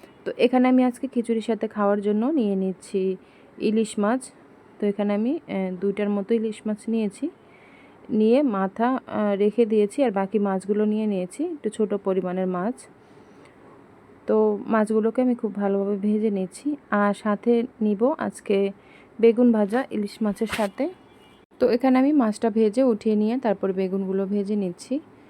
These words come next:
তো বেগুনগুলো আমি অফ ক্যামেরায় ভেজে নিয়েছি, আর সাথে এখানে নিয়ে নিচ্ছি আমি, আমার গত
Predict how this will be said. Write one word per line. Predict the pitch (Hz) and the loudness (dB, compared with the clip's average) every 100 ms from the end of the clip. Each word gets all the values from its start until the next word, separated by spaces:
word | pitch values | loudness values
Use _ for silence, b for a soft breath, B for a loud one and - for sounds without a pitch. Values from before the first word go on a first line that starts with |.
| B B - - | B B -10 0
তো | 226 | 2
বেগুনগুলো | 208 220 226 226 226 | 4 2 2 0 2
আমি | 254 247 208 | 2 2 0
অফ | 202 | -2
ক্যামেরায় | - 202 202 202 | -2 0 0 0
ভেজে | 214 208 | 0 0
নিয়েছি, | 214 196 190 - 240 - - | 0 -2 -4 -4 -8 -8 -6
আর | 185 196 | -4 -2
সাথে | - 190 185 190 | -4 -4 -2 0
এখানে | 233 233 240 | 0 2 0
নিয়ে | 240 233 | 2 2
নিচ্ছি | 226 214 - 208 | 0 -4 -4 -2
আমি, | 190 196 339 - B B B B | 0 -2 -6 -10 B B B B
আমার | - 196 196 | -4 -2 2
গত | 190 | 2